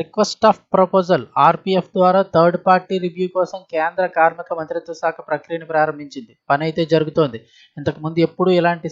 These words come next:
సమీక్ష అయితే జరగలేదని కమిటీ గుర్తించింది. ఇది ఒక ముఖ్యమైన దశగా మారింది.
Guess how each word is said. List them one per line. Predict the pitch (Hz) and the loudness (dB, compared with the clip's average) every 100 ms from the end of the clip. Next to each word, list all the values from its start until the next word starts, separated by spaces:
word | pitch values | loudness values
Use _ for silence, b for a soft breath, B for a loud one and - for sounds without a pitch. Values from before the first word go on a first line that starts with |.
| - | -6
సమీక్ష | 156 170 - 170 | -6 -6 -2 -2
అయితే | 170 156 | -2 0
జరగలేదని | 151 151 165 165 165 175 | 2 2 0 0 0 -2
కమిటీ | 156 151 160 156 | -2 -2 -6 -6
గుర్తించింది. | 151 147 - 139 - b b _ 147 | -8 -10 -12 -20 -20 b b _ 0
ఇది | 151 | 0
ఒక | 143 - 151 147 | 0 0 0 -2
ముఖ్యమైన | 135 - 170 175 165 151 | -6 -4 -2 -2 0 -2
దశగా | 147 160 170 160 | 0 0 2 2
మారింది. | 156 156 | 2 0